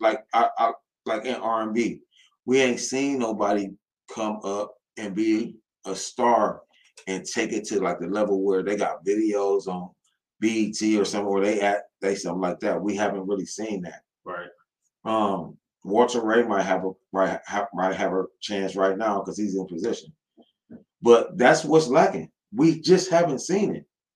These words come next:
Speaker 1: It's been too long. Like, life going to jail, we didn't see the grind. We
Speaker 2: Mm-hmm.
Speaker 1: seen him go on, we seen, we knew, unless you, like, was in,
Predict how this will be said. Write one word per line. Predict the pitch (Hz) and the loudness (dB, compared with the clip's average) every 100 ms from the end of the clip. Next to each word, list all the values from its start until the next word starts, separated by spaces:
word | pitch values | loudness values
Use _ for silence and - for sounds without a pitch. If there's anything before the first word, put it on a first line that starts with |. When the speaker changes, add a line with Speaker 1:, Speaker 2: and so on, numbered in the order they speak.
| _ _ _ _ _ _ _ _ _ _ - | _ _ _ _ _ _ _ _ _ _ 0
Speaker 1:
It's | 135 | 0
been | 117 165 170 | 2 0 0
too | 170 139 | 2 2
long. | 131 165 165 113 | 4 4 4 2
Like, | 104 101 - _ _ _ _ - | 0 0 -4 _ _ _ _ -4
life | 98 120 190 175 - _ _ _ _ | 4 8 8 4 -6 _ _ _ _
going | 117 127 120 | 0 0 0
to | 107 | -6
jail, | 95 113 104 98 - _ _ _ _ _ _ _ _ | -6 -2 0 0 -4 _ _ _ _ _ _ _ _
we | - 151 190 | 2 4 4
didn't | 143 175 170 | 2 0 0
see | - 190 | -2 0
the | 135 | 0
grind. | 120 131 160 185 165 80 - _ - - | 2 4 6 6 4 0 -8 _ -20 -10
We | 123 | 0
Speaker 2:
Mm-hmm. | |
Speaker 1:
seen | 165 180 170 | 2 4 4
him | 165 143 | 2 2
go | 143 143 143 - | 2 2 0 -2
on, | 135 120 - - | 0 0 -6 -4
we | 139 | -2
seen, | 139 147 143 | -2 -4 -6
we | 131 135 | -2 -2
knew, | 127 165 165 - _ _ _ _ _ _ _ _ _ _ _ _ | 2 4 4 2 _ _ _ _ _ _ _ _ _ _ _ _
unless | 127 127 160 160 | 2 4 4 4
you, | 175 | 2
like, | 160 139 135 120 | 2 4 2 0
was | 123 113 | -2 -2
in, | 143 135 | -6 -6